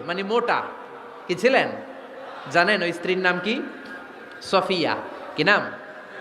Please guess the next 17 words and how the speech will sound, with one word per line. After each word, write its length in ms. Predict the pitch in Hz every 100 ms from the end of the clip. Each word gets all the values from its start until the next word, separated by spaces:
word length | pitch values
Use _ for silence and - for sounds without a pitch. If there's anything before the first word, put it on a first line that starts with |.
| - - - - - -
সফিয়া 500 | - 190 - 240 220
বিনতে 360 | 202 196 185 -
হুয়াই 280 | 208 233 233 226
ইবনে 240 | 170 175
আখতাব। 400 | 170 - - 135 - - - - - -
উনি 180 | 165 185
আল্লাহর 280 | 180 180 175 180
হাবিব 200 | 196 208
সাল্লাল্লাহু 360 | 208 190 190
আলাইহি 220 | 190 175
ইসলামের 220 | - 220 240
সব 60 |
স্ত্রীদের 420 | - 190 202 185
মধ্য 240 | 170 170 180
থেকে 220 | 185 185
একটু 200 | 175 180
স্থূলকার 640 | - - 220 247 233 208